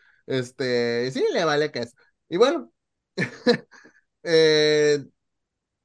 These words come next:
bueno, otra de las historias que, bueno, pues es una, digo, o sea, en, en, es un anecdotario, son anécdotas de todo lado, de no solo de la mamá, de la familia, de jugadores, ahí vienen varios, ¿no?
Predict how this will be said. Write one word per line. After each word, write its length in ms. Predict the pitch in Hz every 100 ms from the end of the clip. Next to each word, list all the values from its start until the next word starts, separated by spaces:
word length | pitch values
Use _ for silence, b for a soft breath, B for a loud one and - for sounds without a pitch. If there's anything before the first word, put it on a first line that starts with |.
| _
bueno, 220 | 147 143
otra 220 | 135 165 233
de 40 |
las 180 | 208 160
historias 360 | 143 185 196 -
que, 160 | 156
bueno, 300 | 165 160 135
pues 200 | 131 156 254
es 180 | 220 185
una, 380 | 262 285 294 180
digo, 240 | 143 156
o 60 | 127
sea, 260 | 160 214 151
en, 120 | 151
en, 260 | - 147 151
es 100 | 147
un 80 | 226
anecdotario, 420 | 208 160 170 156
son 140 | 170 190
anécdotas 320 | 202 208 214
de 100 | 185
todo 240 | 185 190
lado, 260 | 190 170 160
de 100 | 151
no 120 | 160
solo 180 | 165 185
de 60 | 180
la 80 |
mamá, 260 | 160 170 196
de 60 | 196
la 80 | 165
familia, 300 | 151 180 190
de 40 |
jugadores, 340 | 165 147 165 147
ahí 80 | 160
vienen 220 | 180 185
varios, 200 | 151 143
¿no? 260 | 151 165